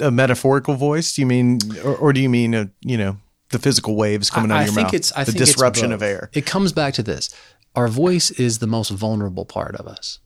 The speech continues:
Speaker 1: Feel that. Dogs.
Speaker 2: <laughs> Our voice is, our, our, our voice,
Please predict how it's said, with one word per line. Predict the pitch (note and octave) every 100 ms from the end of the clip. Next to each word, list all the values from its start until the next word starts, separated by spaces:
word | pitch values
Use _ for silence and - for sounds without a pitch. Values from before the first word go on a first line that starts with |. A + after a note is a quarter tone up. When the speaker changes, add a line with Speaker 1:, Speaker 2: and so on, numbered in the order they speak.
| _ _ _ _ _ _ _ -
Speaker 1:
Feel | - B2 G2
that. | F#2+ A2 - _ _ _ _ _ -
Dogs. | - - - - -
Speaker 2:
<laughs> | B2 C3 - D#3+ - - C#3 F3+ F3 D#3 - - F3
Our | D#3 D#3+
voice | E3+ G3 -
is, | D3 B2+ -
our, | C3+ B2+
our, | - B2+
our | B2
voice, | A#2+ B2+ E3+ D#3+ -